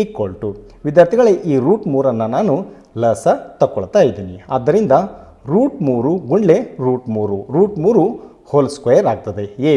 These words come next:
ಬಿ ಗುಂಡ್ಲೆ ರೂಟ್ ಮೂರು ಹೋಲ್ ಸ್ಕ್ವೇರ್ ಆಗ್ತದೆ. ಪ್ಲಸ್ ಪ್ಲಸ್ ಎ ಬಿ ಹಾಗೆ ನಾನು ಬರ್ಕೊಂಡಿದ್ದೀನಿ. ಬಾಗಿಲೆ ರೂಟ್ ಮೂರನ್ನು ನಾನು ಲಸ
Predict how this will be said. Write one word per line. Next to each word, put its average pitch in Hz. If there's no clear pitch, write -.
ಬಿ 170
ಗುಂಡ್ಲೆ 180
ರೂಟ್ 135
ಮೂರು 143
ಹೋಲ್ 107
ಸ್ಕ್ವೇರ್ 160
ಆಗ್ತದೆ. 98
ಪ್ಲಸ್ 214
ಪ್ಲಸ್ 147
ಎ -
ಬಿ 180
ಹಾಗೆ 131
ನಾನು 143
ಬರ್ಕೊಂಡಿದ್ದೀನಿ. 151
ಬಾಗಿಲೆ 185
ರೂಟ್ 139
ಮೂರನ್ನು 117
ನಾನು 185
ಲಸ 110